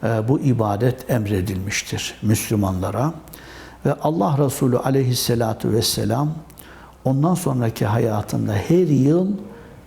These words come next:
kurban kesmiştir. Kurban kesmediği yıl olmamıştır.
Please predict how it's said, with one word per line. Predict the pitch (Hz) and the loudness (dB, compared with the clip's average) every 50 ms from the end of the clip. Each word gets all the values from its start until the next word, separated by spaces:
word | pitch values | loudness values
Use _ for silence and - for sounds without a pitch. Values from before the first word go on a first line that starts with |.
| - - | -18 -8
kurban | - - 117 107 104 110 110 | -4 -2 -2 0 0 0 -2
kesmiştir. | 107 - - 95 - - - 139 - - - - - - - - - - - - - - - - - - - - - - - - | -2 -2 -2 -2 -2 -4 -6 -8 -10 -10 -10 -10 -10 -12 -12 -14 -14 -18 -20 -20 -20 -20 -20 -20 -20 -20 -20 -20 -20 -20 -10 -4
Kurban | - 131 117 107 110 107 | -2 -2 0 0 0 0
kesmediği | 107 - 131 117 - - 120 104 101 104 110 98 104 - | 0 0 -2 -2 -2 -2 -2 0 0 2 2 4 4 4
yıl | - 170 202 - - | 4 2 0 -2 -2
olmamıştır. | 131 110 101 101 98 98 95 101 - - - - - - - | -2 -2 -2 -2 -4 -4 -6 -6 -8 -8 -8 -10 -12 -14 -14